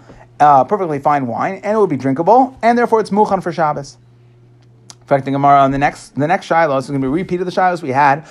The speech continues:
Noisin kli tachas haner lekabel nitzotzos. So the sparks are going to be muktzah, right? And it's noilad, right? Again, it's gonna be muktzah.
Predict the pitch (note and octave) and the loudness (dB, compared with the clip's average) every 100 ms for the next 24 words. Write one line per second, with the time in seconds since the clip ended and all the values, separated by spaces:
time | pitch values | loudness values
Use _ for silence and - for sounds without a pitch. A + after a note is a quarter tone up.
0 | - - G3+ - C3+ C3 C3+ C3+ C3+ C3+ | -10 0 2 2 -2 -6 -2 -4 -4 -6
1 | C3+ C3+ C3+ C#3 C#3 C#3 C3 D3+ F#3 D3 | -2 -2 0 0 0 -4 -2 0 0 -2
2 | C3+ C#3 C#3 - - _ _ _ - _ | -2 -2 -8 -16 -20 _ _ _ -20 _
3 | - D3+ D3 - - G3 G3+ F#3+ F#3+ - | -8 -6 -6 -6 0 4 4 2 0 -18
4 | - _ _ - D#3+ E3 D3+ D#3+ E3 D3 | -20 _ _ -2 2 4 2 2 0 -2
5 | C3+ D3 D3 C3+ A2+ A#2 A#2 - G#2+ D#3+ | -8 -6 -4 -2 -2 -2 -2 -2 -4 -4
6 | - _ _ _ _ A#2 A#2+ E3 - _ | -6 _ _ _ _ -2 0 -2 -10 _
7 | _ _ _ _ E3 F3+ F3 E3 D#3+ D3 | _ _ _ _ -4 -2 -2 -2 -2 -4
8 | C3 C3 C3+ B2 A#2+ D#3 C#3+ B2+ B2+ B2+ | -6 0 2 2 2 2 0 -4 -2 -4
9 | C#3 - C#3+ B2 A2+ - A#2 E3+ | -4 -6 -4 -2 -4 -4 -4 -4